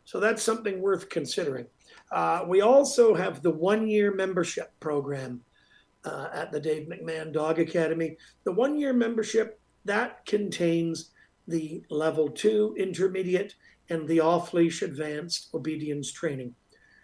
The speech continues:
People love it because you can come to school with your dog multiple times per week, multiple days per week,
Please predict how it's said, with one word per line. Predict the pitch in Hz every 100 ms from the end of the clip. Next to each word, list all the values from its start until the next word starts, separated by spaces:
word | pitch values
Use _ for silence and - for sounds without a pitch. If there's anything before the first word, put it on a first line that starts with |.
| _ -
People | 247 240 240
love | 226 -
it | 196
because | 185 170 190 185
you |
can | 170 175
come | 170 185 175 170
to | 165
school | 165 - 240 226 226 214 - - _ _ _ -
with | 202 208
your | 240
dog | 208 190 185 175 196
multiple | 170 170 190 196 214 220
times | 214 196 190 190 -
per | - 208
week, | 156 170 170
multiple | 147 151 175 190 226
days | 175 165 170 170
per | - 196 160
week, | 147 156 -